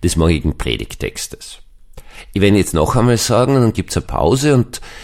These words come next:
dann bitte ich Sie wirklich ganz herzlich, in dieser Pause, es sind dreißig Sekunden werden das sein,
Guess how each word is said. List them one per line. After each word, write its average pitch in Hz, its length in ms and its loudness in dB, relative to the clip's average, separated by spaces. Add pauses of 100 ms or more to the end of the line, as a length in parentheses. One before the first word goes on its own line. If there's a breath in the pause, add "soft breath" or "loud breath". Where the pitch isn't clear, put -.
(180 loud breath)
dann 92 180 2
bitte 120 300 0
ich 85 200 0
Sie 113 280 0
wirklich 101 520 0
ganz 92 380 0
herzlich, 78 540 -2
in 110 220 2
dieser 82 300 -2
Pause, 123 800 0
es - 60 -10
sind 87 220 -2
dreißig 80 340 0
Sekunden 135 720 0
werden 107 160 4
das 101 200 -2
sein, 80 280 2